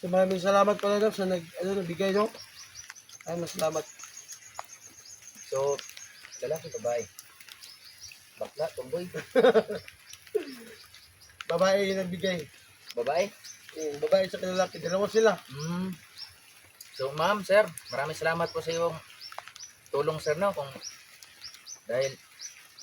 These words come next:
Speaker 2: kayo palang dahilan, sir, na nakabili si Bugard ng kambing, ay, para ialay namin doon, mga, mga sir, mga ma'am. So,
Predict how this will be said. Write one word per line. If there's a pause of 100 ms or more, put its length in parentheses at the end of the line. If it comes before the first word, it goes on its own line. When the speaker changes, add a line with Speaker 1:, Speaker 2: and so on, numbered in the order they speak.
(340)
Speaker 2:
kayo
palang
dahilan,
sir,
na
nakabili
si
Bugard
ng (240)
kambing, (1400)
ay, (160)
para
ialay
namin
doon,
mga, (1040)
mga
sir, (680)
mga
ma'am. (640)
So,